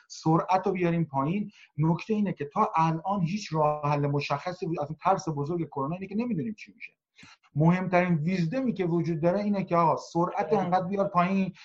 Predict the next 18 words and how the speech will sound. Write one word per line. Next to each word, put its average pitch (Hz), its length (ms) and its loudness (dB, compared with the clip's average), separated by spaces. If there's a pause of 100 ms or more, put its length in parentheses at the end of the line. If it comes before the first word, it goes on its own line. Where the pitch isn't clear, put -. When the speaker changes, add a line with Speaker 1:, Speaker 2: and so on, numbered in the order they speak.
(160)
Speaker 1:
که 196 120 0
بی-، 170 260 0
سیستم 220 600 -2
بیمارستانیت 180 880 2
اشباع 196 380 0
نشه. 165 380 -4 (680)
تنها 180 760 4 (220)
چیزی 202 400 -2
که 165 160 -2
روشن 160 480 4
ویزدم 156 480 0
مشخص 170 540 0
اینه، 165 260 -4 (360)
بقیه‌اش 165 560 4
دیگه 196 200 -2
سعی 196 280 0
و 185 40 -2
خطاست. 190 540 -4